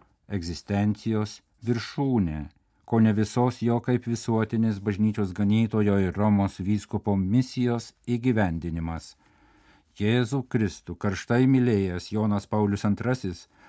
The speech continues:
laikė Dievo įsikūnijimo slėpinį visuotinės istorijos centru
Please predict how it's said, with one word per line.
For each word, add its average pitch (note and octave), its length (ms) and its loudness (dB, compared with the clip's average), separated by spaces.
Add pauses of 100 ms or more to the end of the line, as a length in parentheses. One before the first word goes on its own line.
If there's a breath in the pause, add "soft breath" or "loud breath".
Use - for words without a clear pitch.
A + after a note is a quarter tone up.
(120 soft breath)
laikė G#2 460 4
Dievo C3 560 0 (140)
įsikūnijimo B2 1000 2
slėpinį B2 760 0 (320 soft breath)
visuotinės A2+ 760 0
istorijos F#2+ 600 -2
centru G2+ 680 0